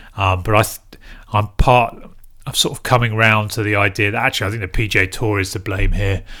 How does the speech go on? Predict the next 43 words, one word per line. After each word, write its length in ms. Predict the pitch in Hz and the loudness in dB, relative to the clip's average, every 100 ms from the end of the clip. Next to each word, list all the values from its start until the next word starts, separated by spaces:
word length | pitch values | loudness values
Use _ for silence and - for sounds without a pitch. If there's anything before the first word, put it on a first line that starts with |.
| - - - | -18 -12 -6
Um, 560 | 101 98 101 98 95 | -2 0 0 0 0
needs 220 | 107 101 | 0 0
to 60 | - | -2
take 240 | - 104 | -2 -2
a 60 | 104 | -2
lot 280 | 104 107 113 | 0 0 0
of 80 | 101 | -2
the 80 | |
blame 380 | 98 107 101 98 | -2 0 2 0
for, 420 | 92 110 98 95 - _ _ - | -4 -2 -2 -2 -6 _ _ -12
um, 360 | 101 95 92 | -8 -8 -6
some 180 | - 113 | -6 -4
of 60 | 95 | -4
the 100 | 95 | -4
crap 320 | - 104 104 | 0 0 0
that, 300 | 98 107 - | -4 -4 -4
that 200 | 107 110 | -4 2
Patrick 360 | - 95 110 101 | 0 0 -4 0
Reed 200 | 98 92 | 2 2
is 100 | 90 | 0
having 240 | 107 95 | -2 -2
to 80 | 98 | -4
take, 420 | - 110 98 104 | 0 2 2 -2
'cause 140 | 107 101 | -6 -6
I 60 | |
think 420 | 98 - 117 110 | -4 0 0 0
that, 280 | 104 92 104 - - - - - - - - - - | -2 -4 -4 -14 -18 -16 -14 -16 -16 -20 -20 -16 -6
you 80 | |
know, 40 | 123 | 0
he 40 | |
doesn't 220 | 139 131 | 4 4
do 100 | 123 | 6
himself 300 | 120 104 113 | 2 4 2
any 160 | 113 104 | 0 -2
favours, 480 | - 107 101 98 101 | 0 2 2 0 -4
and 40 | |
he's 80 | 101 | -4
got 100 | 131 | -4
his 100 | 117 | -4
bunker 340 | - 113 104 | 0 0 0
mentality 640 | 107 104 101 113 107 101 107 | -2 -2 0 2 2 0 -4
anyway, 400 | 104 98 98 95 | -4 -2 -2 -2
but 300 | 110 117 | -4 -6